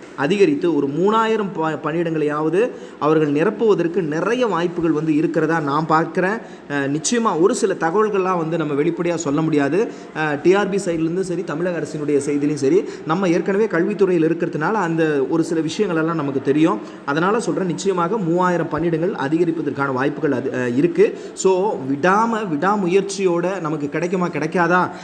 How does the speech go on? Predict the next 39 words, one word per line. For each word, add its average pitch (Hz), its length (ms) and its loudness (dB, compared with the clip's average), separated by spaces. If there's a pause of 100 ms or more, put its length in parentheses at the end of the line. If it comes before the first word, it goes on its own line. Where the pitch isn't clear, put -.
(100)
அப்படின்ற 196 440 2
ஒரு 160 140 4
இதோட 180 300 2
நீங்க 165 200 -2
வந்து 156 160 -2
படிக்கணும். 160 460 0 (140)
உண்மையாவே 190 580 2
இந்த 175 220 -2
பணியினுடைய 196 520 0
தன்மையை 190 380 2
பார்ப்போம். 147 400 -2
இப்ப 139 160 -4
காலி 180 240 0
பணியிடங்கள் 180 560 0
அதிகரிக்கிறாங்களா 175 480 2
இல்லையான்னு 165 380 0
பார்த்துட்டோம். 147 360 -4 (340)
பணியினுடைய 202 540 4
தன்மை 220 360 2
வந்து 185 180 0
பார்க்கலாம். 151 500 -4
பணி 180 280 -2
வந்து 165 220 -2
உண்மையாவே 156 420 -2
சிறப்பான 160 540 0
ஒரு 143 180 2
பணிங்க. 135 340 0 (300)
கல்வி 170 300 4
பணி, 165 300 0
ஆசிரியர் 165 560 0
பணி, 151 240 0
அறப்பணி 165 640 0
அப்படின்றது 147 380 -2
எல்லாமே 175 360 2
உங்களுக்கு 151 320 -2
தெரியும். 151 360 0 (220)
அதற்கு 143 300 -2
நம்ம 131 300 -2
அர்ப்பணிக்கணும். 185 600 0